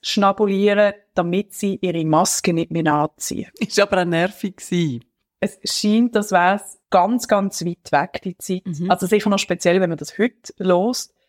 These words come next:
Speaker 1: Darum viel Spass, Yvonne. Und, äh, wenn ihr uns möchtet schreiben,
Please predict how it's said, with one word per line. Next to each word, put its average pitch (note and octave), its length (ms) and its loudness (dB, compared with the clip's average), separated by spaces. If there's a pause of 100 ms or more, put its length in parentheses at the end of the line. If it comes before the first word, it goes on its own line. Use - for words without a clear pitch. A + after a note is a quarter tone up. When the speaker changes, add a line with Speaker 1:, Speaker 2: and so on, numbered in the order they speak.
(100)
Speaker 1:
Darum F3+ 400 0
viel G3 500 0
Spass, - 560 -2 (140)
Yvonne. G#3 500 2 (560)
Und, D#3+ 560 -4 (260)
äh, C#3 460 2 (120)
wenn E3+ 200 0
ihr F3+ 320 0
uns F#3+ 240 -4
möchtet F3+ 360 -4
schreiben, C4+ 300 2